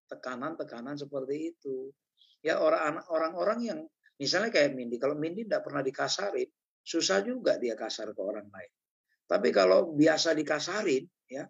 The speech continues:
kalau biasa dikasarin, itu gampang banget kasar. Nah, lalu bohong. Kenapa orang bohong? Nah, biasanya orang bohong itu karena apa?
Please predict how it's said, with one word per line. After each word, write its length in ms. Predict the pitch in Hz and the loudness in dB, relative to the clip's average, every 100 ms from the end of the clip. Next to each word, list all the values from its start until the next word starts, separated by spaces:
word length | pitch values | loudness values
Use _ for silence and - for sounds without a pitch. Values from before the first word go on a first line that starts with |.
| _ _ _ | _ _ _
kalau 160 | 139 151 | -2 0
biasa 320 | 151 151 160 | 0 0 0
dikasarin, 640 | 147 147 147 160 180 160 196 | -2 -2 -2 0 0 0 -2
itu 240 | 190 - | -4 0
gampang 400 | 135 131 139 143 | 2 2 -2 -4
banget 320 | 190 208 - | -6 -8 -14
kasar. 320 | - 123 117 101 _ _ _ _ _ _ 117 | -12 -10 -10 -12 _ _ _ _ _ _ -14
Nah, 240 | 107 95 - - | -12 -14 -18 -2
lalu 320 | 139 190 226 170 | 4 8 8 8
bohong. 400 | 233 214 196 147 | 6 6 4 2
Kenapa 320 | 185 220 220 | 2 2 6
orang 240 | 202 190 | 6 6
bohong? 400 | 180 185 160 147 147 _ _ - | 6 8 8 4 -6 _ _ -6
Nah, 320 | 151 143 117 107 _ _ - | -2 0 -2 -8 _ _ -6
biasanya 720 | 135 156 151 226 214 151 151 | 0 2 2 0 0 -2 0
orang 240 | 151 151 | 0 0
bohong 400 | 143 147 143 135 | 0 0 -2 -4
itu 160 | 147 139 | -8 -6
karena 400 | 151 135 135 123 | -4 -4 -6 -6
apa? 240 | 123 101 | -10 -12